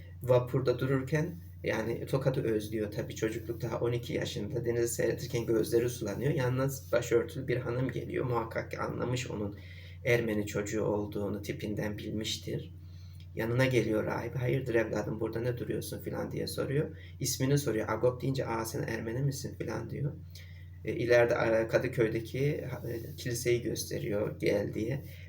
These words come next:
Beş yıl sonra Agop o kiliseye gidiyor, yani on yedi yaşındayken. Bir de çok ince düşünüyor. Beyaz bir orkide alıp götürüyor kiliseye.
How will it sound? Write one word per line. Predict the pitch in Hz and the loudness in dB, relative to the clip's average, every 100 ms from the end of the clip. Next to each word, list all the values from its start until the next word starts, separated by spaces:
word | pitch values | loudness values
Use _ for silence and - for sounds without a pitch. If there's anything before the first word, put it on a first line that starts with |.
| - | -2
Beş | 131 139 - 165 | 4 6 6 4
yıl | 147 | 2
sonra | - 139 139 135 | 4 4 4 2
Agop | 123 135 170 - - - - - | 2 4 2 0 -12 -14 -8 0
o | 135 | 0
kiliseye | 143 131 - 120 110 | 2 0 2 4 4
gidiyor, | 117 131 120 | 2 2 4
yani | 113 101 | 4 0
on | 107 107 | -2 -2
yedi | 107 107 | -2 -2
yaşındayken. | 104 104 107 104 107 107 139 160 - - - | -2 -2 -2 -2 -2 -2 -4 -4 -8 -12 -6
Bir | |
de | 175 | -4
çok | 160 156 | -2 0
ince | 139 139 139 147 | 4 6 6 4
düşünüyor. | 147 117 107 104 113 147 - - - - | 4 -2 -2 -2 -2 -4 -6 -14 -14 0
Beyaz | 110 113 120 | 4 6 6
bir | 131 | 4
orkide | 120 107 104 - 117 | 4 2 0 4 4
alıp | 117 - - - - | 4 2 0 -4 -6
götürüyor | - - - - 123 | -6 -4 -4 -2 -2
kiliseye. | - - - 110 139 165 | -4 -4 -2 2 4 2